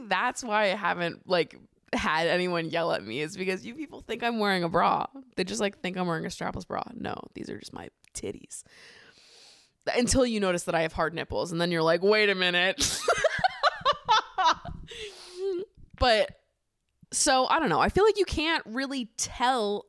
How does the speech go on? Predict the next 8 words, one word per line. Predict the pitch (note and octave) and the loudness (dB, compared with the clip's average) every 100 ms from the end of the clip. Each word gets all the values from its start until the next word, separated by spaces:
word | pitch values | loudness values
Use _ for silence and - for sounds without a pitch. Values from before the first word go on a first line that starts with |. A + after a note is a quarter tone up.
| - | 0
unless | G#3 G#3 G#3 - | 0 0 -2 -2
you're | A3 G3 | -4 -2
studying | - - - - F3 E3+ A3+ B3+ C#4 | -2 0 -2 -2 -4 -4 -4 -6 -4
me. | D4+ E4 E4+ E4+ _ - - _ - - - - C4+ | -6 -6 -8 -12 _ -20 -20 _ -20 -20 -20 -6 0
And | C#4 | 2
if | E4 | 2
you're | D4+ | 0
studying | D4+ - - - A#3+ B3+ C#4 A#3+ G#3+ G3 | 0 2 2 2 0 2 2 2 2 -2